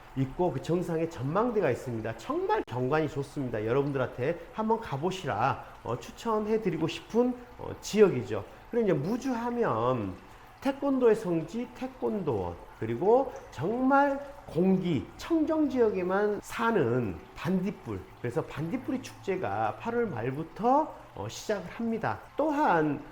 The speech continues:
우리나라의 머루, 머루의 육십 프로를 생산하는 것이 이제 무주죠. 그래서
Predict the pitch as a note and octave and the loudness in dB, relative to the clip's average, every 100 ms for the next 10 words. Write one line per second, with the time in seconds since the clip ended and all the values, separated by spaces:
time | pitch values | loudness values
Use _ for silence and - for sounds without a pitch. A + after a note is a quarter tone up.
0 | - D#3 G#3 G#3 F#3 D3 G#2+ B2+ A3+ - | -2 2 4 4 4 2 2 0 -2 -6
1 | - - - A#2+ D#3 F#3 C3+ - - G2+ | -16 -18 -2 8 8 8 4 0 -6 2
2 | C3 F3 E3+ C#3 - C3+ C#3+ E4+ - D4 | 4 6 4 4 2 0 -2 -4 -2 0
3 | A3+ E3 - F#3 F3 F3+ D#3 C3 A2+ - | 2 2 0 -2 0 0 0 0 -4 -4
4 | G#3+ G#3 A#2 G#2 G#2 B2 F#3 D3 A2+ G#2 | -4 -2 -4 -4 -4 0 0 -2 -4 -4
5 | G2 F#2+ A2 | -4 -4 -4